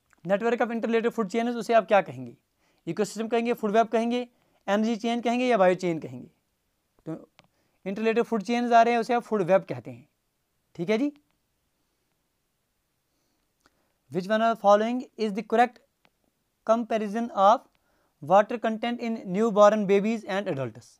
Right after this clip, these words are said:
बोलिए जी, question one zero six, which one of the following is the correct comparison of water content in newborn babies and adults? देखिए सर, जो न्यूबॉर्न बेबी होते हैं उनमें लगभग सेवेंटी फ़ाइव परसेंट आपको वाटर देखने को मिलता है, लेकिन अगर एडल्ट्स में आप देखेंगे तो लगभग सिक्सटी परसेंट आपके पास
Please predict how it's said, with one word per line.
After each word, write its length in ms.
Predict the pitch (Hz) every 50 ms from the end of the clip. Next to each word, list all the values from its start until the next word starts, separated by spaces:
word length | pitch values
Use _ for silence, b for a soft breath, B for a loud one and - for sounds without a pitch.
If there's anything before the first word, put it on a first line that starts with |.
| _ _ _ _ _ _ _ _
बोलिए 240 | 143 143 139 131 117
जी, 140 | 120 147 _ _ _ _ _ _ _ _ _ _ _ _ _ _ _ _ _ _ _ _ _ _ _ _ _ _ _ _
question 240 | 147 143 - 180
one 140 | 190 196 190
zero 160 | 214 220 202
six, 300 | - 233 233 247 - - _ _ _ _ _ _ _ _ _ _ _ _ _ _ _ _ b b b b b b b -
which 140 | 156 160 220
one 100 | 220 226
of 60 | 226
the 60 | -
following 320 | 220 214 220 226 233 233 240
is 80 | 214
the 80 | 240 -
correct 300 | - 240 240 240 - _ _ _ _ _ _ _ _ _ _ _ _ _ -
comparison 480 | 220 240 233 247 226 226 196 233 233
of 140 | 233 226 185
water 260 | 214 214 214 220 233
content 400 | 220 233 226 220 226 240 240 226 -
in 180 | 247 226 220 208
newborn 400 | 233 240 202 226 226 220 220 214
babies 340 | 214 214 202 226 233 226 226
and 140 | 226 190 175
adults? 400 | 143 139 123 113 127 - _ _ _ _ _ _ _ _ _ _ _
देखिए 180 | 160 175 165 180
सर, 120 | - 190
जो 140 | 160 170 202
न्यूबॉर्न 400 | 190 185 214 220 220 226 226 233
बेबी 200 | 214 214 214 240
होते 160 | 240 233 233 240
हैं 40 |
उनमें 120 | 233 240 240
लगभग 300 | 220 214 214 202 240 220
सेवेंटी 320 | - - 202 202 202 226
फ़ाइव 220 | 214 - 214 226 220
परसेंट 220 | 220 202 180 208
आपको 180 | 202 196 185 202
वाटर 220 | 175 160 156 185
देखने 220 | 185 196 196 202 220
को 80 | 220
मिलता 200 | 214 220 214 240
है, 120 | 240 254 277 b b b b b b b -
लेकिन 220 | 165 185 190 220
अगर 160 | 220 220 220 220 208
एडल्ट्स 280 | 190 180 214 240 226 240
में 100 | 240 240
आप 60 | 226 190
देखेंगे 320 | 196 196 175 190 180 170
तो 80 | 165 175
लगभग 260 | 190 202 196 220 208
सिक्सटी 240 | - 214 170 226 220
परसेंट 320 | 202 208 180 208 214 214
आपके 180 | 220 185 170 180
पास 240 | 190 220 247 240